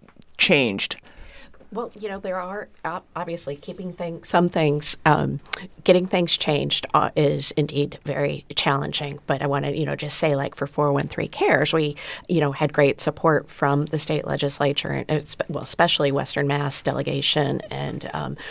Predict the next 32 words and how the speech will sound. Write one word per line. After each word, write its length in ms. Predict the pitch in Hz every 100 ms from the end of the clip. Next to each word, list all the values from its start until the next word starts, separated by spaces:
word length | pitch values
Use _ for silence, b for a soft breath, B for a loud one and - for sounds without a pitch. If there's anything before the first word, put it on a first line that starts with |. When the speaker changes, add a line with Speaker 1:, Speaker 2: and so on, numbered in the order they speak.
| B
Speaker 2:
Representative 520 | 160 151 131 131 139
Finn 300 | - 151 143
and 100 | 135
Senator 360 | 131 151 139 143
Gomez 480 | 156 147 143 139 -
were 100 | 139
huge 400 | 135 156 143 139
in 60 |
helping 380 | 139 127 - 139
that, 140 | 143
getting, 280 | - 143 -
get 140 | 151 151
that 200 | 139 -
started. 420 | - 143 135 143
So 200 | - 151
that, 420 | 139 156 190 - - - -
you 60 | 143
know, 200 | 143 135
was 200 | 151 147
a 60 | 151
big 220 | 147 -
move 160 | 156 143
forward. 420 | 151 139 143 156 B B B -
Um, 260 | 147 139
we 80 | 139
hope 200 | 147 147
to 100 | -
be 80 | 151
able 120 | 143
to 80 | 143
continue 460 | 147 139 156 170
that. 300 | 175 147 147